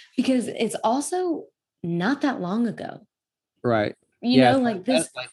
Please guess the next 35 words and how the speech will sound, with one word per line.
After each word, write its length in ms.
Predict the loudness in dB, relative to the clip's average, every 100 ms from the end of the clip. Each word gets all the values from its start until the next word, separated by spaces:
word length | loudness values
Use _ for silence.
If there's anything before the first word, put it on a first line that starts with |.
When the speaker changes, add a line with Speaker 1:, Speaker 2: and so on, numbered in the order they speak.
| _ -4
Speaker 2:
yeah, 200 | 2 2
like, 140 | 2
less 260 | 2 2 2
than 100 | -4
a 100 | -4
decade. 680 | 0 -2 -2 -6 -6 -8 -10
Yeah. 260 | -4 -2 -2
Speaker 1:
It, 160 | -4 _ -12
less 320 | -6 -4 -4
than 160 | -4 -4
a 60 | -2
decade. 500 | -4 -4 -4 -6 -4
And 180 | -6
to 120 | -6 -8
see 300 | -6 -4 -4
this 320 | -4 -6 -10 _ _ _ _ -14
radical 840 | -10 -4 -2 0 -2 -2 -4 -4
life 300 | -4 -6 -8
change, 320 | -6 -6 -4 -4
it's 220 | -6 -6
so, 560 | 0 0 2 0 -4 -8 -4
like, 340 | -4 -4 -10 -6
indic-, 360 | -2 0 -2 -2
or 160 | -2 -4
so, 580 | -2 -2 -2 -4 -10 -14 -10
I 60 |
don't 140 | -6 -4
know, 240 | -4 -8 -14 _ -6
reflecting 640 | -4 -4 -4 -2 -4 -4
of 280 | -4 -4 -4
the 80 | -4
disciples 580 | -4 -4 -4 -4 -4
and 80 | -6
how, 160 | -4 -4
like, 260 | -6 -8